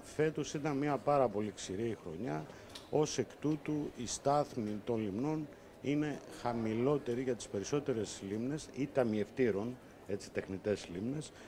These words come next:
χαμηλότερη από τις προηγούμενες δύο χρονιές και είναι κάτι το αναμενόμενο. Αυτό που, ε, εμένα με εντυπωσίασε είναι ο, η, η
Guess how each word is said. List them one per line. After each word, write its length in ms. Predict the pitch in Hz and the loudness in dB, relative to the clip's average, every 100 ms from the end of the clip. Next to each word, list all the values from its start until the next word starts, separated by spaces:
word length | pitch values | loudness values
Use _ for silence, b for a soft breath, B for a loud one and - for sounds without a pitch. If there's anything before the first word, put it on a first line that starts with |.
| B B B | B B B
χαμηλότερη 500 | - 107 107 139 147 | -2 2 2 2 2
από 140 | 143 - | 0 -2
τις 120 | 101 | -6
προηγούμενες 760 | 104 104 110 139 127 120 95 | 0 2 4 4 4 2 0
δύο 540 | 98 123 123 120 117 - | 2 6 8 8 4 2
χρονιές 400 | 95 104 165 170 | 0 2 4 2
και 120 | - | 0
είναι 160 | 156 160 | 2 2
κάτι 460 | - 156 151 147 139 B B - | 4 4 4 -4 -4 B B 2
το 120 | 127 | 6
αναμενόμενο. 840 | 120 117 113 120 127 123 95 87 - B B | 6 4 4 6 6 6 4 -2 -8 B B
Αυτό 360 | 117 113 - 180 | -2 2 6 6
που, 360 | 170 202 180 - - B B - | 8 10 10 8 -10 B B 0
ε, 260 | 131 131 | 4 6
εμένα 500 | 123 - 117 151 160 | 6 2 2 2 4
με 280 | 160 147 139 | 2 4 4
εντυπωσίασε 840 | 127 113 107 107 - 165 147 - 156 | 2 0 0 0 2 2 2 2 2
είναι 360 | 170 160 151 - - | 4 4 4 0 -4
ο, 60 | 117 113 110 110 104 95 78 98 | 0 2 2 2 0 -2 -4 -2
η, 40 | |
η 440 | 110 82 78 71 | -4 -4 -10 -12